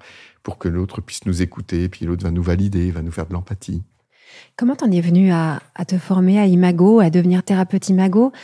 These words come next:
Speaker 1: Mhm.
Speaker 2: Euh, parce que tu, voilà, aujourd'hui, tu, tu expliques tout ça très clairement. C'est quoi ton histoire ? Comment est-ce que, <laughs> en un coup, euh, tu es devenu thérapeute ?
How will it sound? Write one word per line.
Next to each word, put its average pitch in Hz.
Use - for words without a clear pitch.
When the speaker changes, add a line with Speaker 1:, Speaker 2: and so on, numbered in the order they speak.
Speaker 1:
Mhm. 95
Speaker 2:
Euh, 170
parce 180
que -
tu, 170
voilà, 220
aujourd'hui, 180
tu, 180
tu -
expliques -
tout -
ça 196
très -
clairement. 196
C'est 208
quoi 277
ton 233
histoire ? 202
Comment 214
est-ce 208
que, -
<laughs> -
en 202
un 202
coup, 240
euh, 180
tu -
es 180
devenu 180
thérapeute ? -